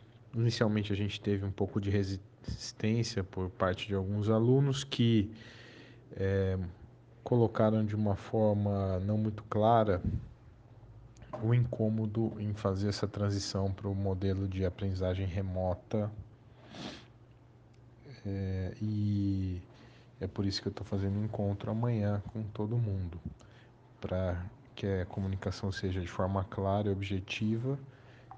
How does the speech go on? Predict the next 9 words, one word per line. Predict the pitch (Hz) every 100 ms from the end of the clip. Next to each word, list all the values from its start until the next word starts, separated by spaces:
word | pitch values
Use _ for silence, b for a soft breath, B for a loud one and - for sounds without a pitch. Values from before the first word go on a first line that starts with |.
| -
e |
colocar | - 107 104 107 104
as | 98
intenções | 104 101 110 107 - 104 101 101 98 - - - -
da | 101
gente | 90 101 95 104 98
continuar | - 110 107 - 123 120 98 95 - - - B B B B B - -
o | 120
curso | - 117 113 - - 139